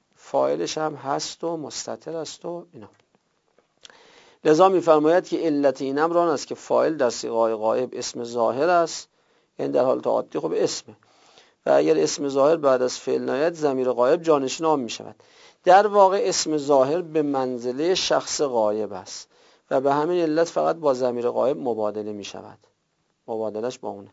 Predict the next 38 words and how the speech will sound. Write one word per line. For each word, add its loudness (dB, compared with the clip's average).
از 4
آنجا 4
که 2
آمدن 0
ضمیر -2
در -2
صیغه‌های 0
غایب 0
فقط -2
در 2
صورتی -6
است -10
که -6
اسم -8
ظاهر -2
به -2
عنوان -4
فاعل -2
نیامده 0
باشه، -8
یعنی -6
اس-، -12
اسم -4
نباشه، 0
خب -4
ضمیر -2
میاد. -12
اتصال 2
ضمیر 2
به -4
فعل 0
و -4
نیز -4
استتار 0
در 6
فعل -2
جایز -2
می‌شه. -10